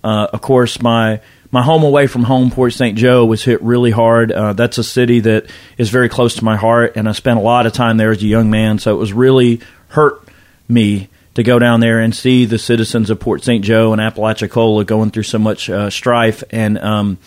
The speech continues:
it's also eye-opening because you look at this situation, you're like, "Wow, these people are suffering so much, but they've come together as a community, and they're doing so many good things for each other." And it was heartwarming to see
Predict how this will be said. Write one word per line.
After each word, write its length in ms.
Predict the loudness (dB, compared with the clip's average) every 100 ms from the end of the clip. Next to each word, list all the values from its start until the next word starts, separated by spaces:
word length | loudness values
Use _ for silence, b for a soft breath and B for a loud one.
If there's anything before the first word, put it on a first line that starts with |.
| B B B -8
it's 140 | -2
also 260 | 0 2 0
eye-opening 580 | 2 2 0 -4 -8 -8 -8
because 300 | -2 -2 0
you 100 | 0
look 220 | 0 0
at 120 | -4
this 160 | -6 -6
situation, 540 | -6 -2 -2 0 -2
you're 120 | -6
like, 200 | -6 -10
"Wow, 400 | -4 -2 -2 -4 B B B B
these 140 | -8
people 240 | -4 -2 -2
are 60 |
suffering 400 | 0 0 0 -4
so 180 | 0 2
much, 280 | 2 0 -2
but 120 | -6
they've 180 | -6 -8
come 240 | -8 -4
together 320 | -2 0 0
as 120 | -2 -4
a 40 |
community, 580 | -4 2 2 2 0 -4
and 80 | -4
they're 80 | -2
doing 240 | -2 -4
so 180 | -4 0
many 240 | 2 2
good 200 | 0 -2
things 240 | -2 -4 -2
for 120 | -4
each 160 | -2
other." 340 | 0 2 0 -2 B B B
And 80 | -2
it 40 |
was 100 | -2
heartwarming 720 | 0 0 2 0 0 0 -4
to 120 | -6
see 520 | -8 0 2 2 0